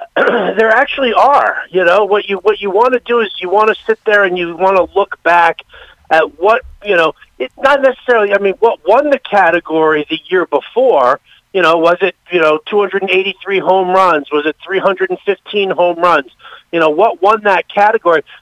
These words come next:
But what you wanna do is you wanna just see where that cutoff line is for, like, top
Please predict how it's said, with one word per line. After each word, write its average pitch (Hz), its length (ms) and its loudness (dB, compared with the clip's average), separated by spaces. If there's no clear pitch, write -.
But 180 100 0
what 196 180 -2
you 196 80 -2
wanna 247 300 0
do 233 160 -2
is 202 120 -4
you 190 80 -6
wanna 220 300 0
just 202 180 -14
see 226 100 -4
where 220 300 -2
that 214 300 -2
cutoff 190 520 0
line 170 480 0
is 165 300 -2
for, 240 140 2
like, 226 280 0
top 233 300 0